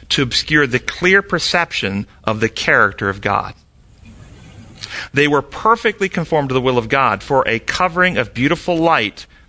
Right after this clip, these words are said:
the light of God, surrounded them. You see a direct connection again, like Moses, who saw God's character. Suddenly his face is radiating. Here it is, God's character. They didn't have anything clouding it, and they're radiating his light.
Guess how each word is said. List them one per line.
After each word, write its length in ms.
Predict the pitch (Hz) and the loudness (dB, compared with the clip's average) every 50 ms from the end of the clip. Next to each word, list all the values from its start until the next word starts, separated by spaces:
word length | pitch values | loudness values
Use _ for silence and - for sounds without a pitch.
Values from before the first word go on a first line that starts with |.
| - | -4
the 100 | - 117 | -2 0
light 240 | 117 120 127 135 139 | 2 2 2 2 0
of 160 | 139 127 120 | -2 -4 -2
God, 500 | 110 147 156 151 117 98 92 90 107 110 - | 0 2 2 2 2 0 0 -4 -6 -12 -16
surrounded 540 | - - - 131 139 151 160 156 123 95 - | -16 -16 -12 -8 -6 -4 -4 -4 -4 -6 -8
them. 140 | - - - - _ - - - - - - - - - - - - - - | -12 -14 -16 -20 _ -20 -20 -20 -20 -20 -20 -20 -20 -20 -20 -20 -20 -16 -12
You 60 | - | -8
see 140 | - - 156 | -2 -2 0
a 60 | 135 | 0
direct 240 | 131 139 147 - - | 2 0 -2 -2 -4
connection 360 | - 160 156 160 - - 143 | -4 -4 -2 -2 -4 -4 -2
again, 140 | 147 175 151 | -2 -2 -2
like 140 | 117 110 | -2 -2
Moses, 480 | 123 123 131 160 160 101 85 82 - - | 0 0 2 0 0 -2 -2 -4 -4 -4
who 80 | 113 104 | -4 -4
saw 200 | - 131 131 131 | -2 -2 0 0
God's 180 | 139 131 - | 0 -4 -2
character. 280 | - 170 151 123 101 98 | 0 0 0 0 -2 -4
Suddenly 240 | - 135 123 127 123 | -4 -2 0 0 0
his 100 | 117 - | -2 -2
face 260 | - 120 139 131 - | -2 -2 -2 -2 -4
is 100 | 139 120 | -6 -4
radiating. 420 | 127 139 151 143 123 104 107 - - - - - - | -2 0 0 2 0 -2 -2 -6 -8 -8 -10 -6 -4
Here 120 | 131 113 | -2 0
it 60 | 135 165 | 0 0
is, 100 | 147 110 | 0 0
God's 240 | - 113 113 - | 0 -2 -2 -2
character. 500 | - - - 160 165 165 170 - - 107 | -4 -4 -2 0 2 2 2 0 0 0
They 120 | 98 107 120 | 0 0 0
didn't 140 | 135 151 147 | -2 -2 -2
have 100 | 151 151 | -2 -2
anything 240 | 160 170 170 170 | -2 -2 -2 -2
clouding 420 | - - - 170 180 190 185 151 107 | -4 -2 0 0 2 2 0 0 0
it, 160 | 196 - - - - - | -2 -2 -2 -6 -4 -2
and 100 | 135 131 | 0 0
they're 160 | 139 156 160 | 2 0 0
radiating 360 | 160 156 151 151 147 151 156 156 | 0 0 2 2 2 4 4 2
his 160 | 156 147 - | 0 0 0
light. 300 | 175 180 170 101 - | 0 0 0 0 -2